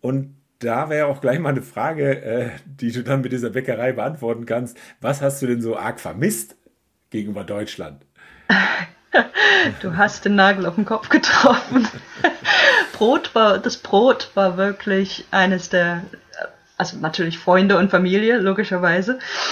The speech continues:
Speaker 2: Aber ansonsten, ähm, ja, von den Lebensmitteln her war das, das Brot, ähm, besonders halt vor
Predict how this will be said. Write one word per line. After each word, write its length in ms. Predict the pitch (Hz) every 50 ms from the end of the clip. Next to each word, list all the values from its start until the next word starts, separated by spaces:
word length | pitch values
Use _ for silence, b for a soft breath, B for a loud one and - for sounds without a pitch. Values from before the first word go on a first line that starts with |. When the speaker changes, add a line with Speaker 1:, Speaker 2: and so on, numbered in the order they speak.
| B B B B B -
Speaker 2:
Aber 560 | - 180 175 160 170 175 170 170 170 160 -
ansonsten, 720 | 190 180 175 175 185 190 202 196 - - - 185 190 185 -
ähm, 440 | - 185 180 175 175 175 175 170 - - _ _ _ _
ja, 480 | - - 165 185 180 175 170 165 165 165 190 -
von 120 | - 185
den 100 | 190 180
Lebensmitteln 560 | 190 190 196 202 196 - 180 165 170 170 175
her 260 | 175 170 170 170 170 165
war 180 | 170 170 170
das, 280 | 165 180 170 - - - -
das 160 | - 175 165
Brot, 580 | - - - - 165 175 180 180 175 175 - - -
ähm, 420 | 180 170 160 156 156 151 156 156 156 - _ _ _ _ _ _ _ _ - - - 170 -
besonders 400 | - 170 165 190 190 185 175 170
halt 220 | 180 165 165 165 165
vor 340 | - - 170 165 160 156